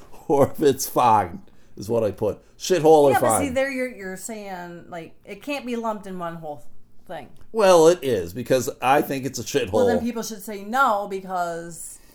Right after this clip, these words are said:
Speaker 2: then you're saying the whole thing is.
Speaker 1: Yeah, the whole, I will say the whole thing is a shithole. <laughs>
Speaker 2: Okay.
Speaker 1: But anyway, so I'm on Division, and I'm going to this party store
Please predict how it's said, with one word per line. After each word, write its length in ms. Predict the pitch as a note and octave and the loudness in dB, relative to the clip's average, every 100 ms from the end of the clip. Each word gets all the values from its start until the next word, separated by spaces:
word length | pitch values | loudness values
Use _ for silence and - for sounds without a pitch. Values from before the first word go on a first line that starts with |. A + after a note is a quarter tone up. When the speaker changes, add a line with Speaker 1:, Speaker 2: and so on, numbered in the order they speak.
| - | -16
Speaker 2:
then 160 | F3+ | -14
you're 100 | F3+ | -12
saying 220 | E3+ G3+ F3 | -12 -12 -12
the 60 | |
whole 140 | E3+ E3 | -10 -10
thing 260 | G3+ F#3+ | -12 -14
is. 300 | D#3 D3 - | -14 -16 -12
Speaker 1:
Yeah, 200 | - E4+ | -2 2
the 80 | D4 | 2
whole, 340 | D#3+ G#3 A#3 - | 8 8 8 4
I 120 | D#3+ | 2
will 160 | A#3 A#3+ | 6 6
say 220 | A#3 A3 | 6 4
the 120 | F#3+ | 4
whole 260 | F#3 G#3+ G#4+ | 6 8 8
thing 280 | - G#3+ F#3+ | 8 4 4
is 120 | E3 | 0
a 40 | |
shithole. 580 | D3+ F#3+ F3 B2 G#2 D#2 - - - - - - - - _ - - - - - - - - - - | 2 4 6 6 4 0 -8 -20 -20 -20 -20 -20 -20 -20 _ -20 -20 -20 -20 -20 -20 -20 -20 -16 -14
<laughs> 640 | C3 - - - E3+ - - - F3 - - - - - - - F#3+ - - F3 | -8 -8 -6 -8 -10 -8 -8 -6 -10 -10 -14 -14 -8 -8 -8 -4 -4 -2 -6 -6
Speaker 2:
Okay. 280 | G3 E3 - - D#3 | -8 -10 -10 -16 6
Speaker 1:
But 140 | A3 | 8
anyway, 460 | C4 C#4 A#3 F3+ E3 | 10 8 8 6 6
so 220 | - G3+ | 6 6
I'm 100 | F#3+ | 8
on 200 | G3+ B3+ | 6 2
Division, 420 | A3 G3+ F3+ F#3 | 4 4 2 2
and 80 | E3+ | 0
I'm 120 | D#3 | 0
going 240 | C#3+ F3+ G3 | 2 0 2
to 80 | |
this 120 | F#3 E3 | 0 0
party 280 | - D#3 | -2 -2
store 420 | D3 - C#3 C#3 | -2 0 2 2